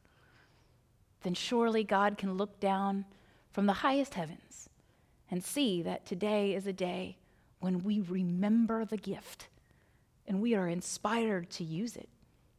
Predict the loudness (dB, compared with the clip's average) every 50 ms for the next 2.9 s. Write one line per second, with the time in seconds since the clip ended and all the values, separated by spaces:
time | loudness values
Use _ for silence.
0 | _ _ _ _ -8 -4 -4 -4 -4 -8 -14 -12 -12 -12 -12 -12 -16 -18 -20 _
1 | _ _ _ _ _ _ _ _ _ _ _ _ _ _ _ -4 -4 -4 -4 -4
2 | -2 0 0 0 0 -2 -4 -4 -4 -6 -6 -8 -8 -10 -12 -18 -20 -20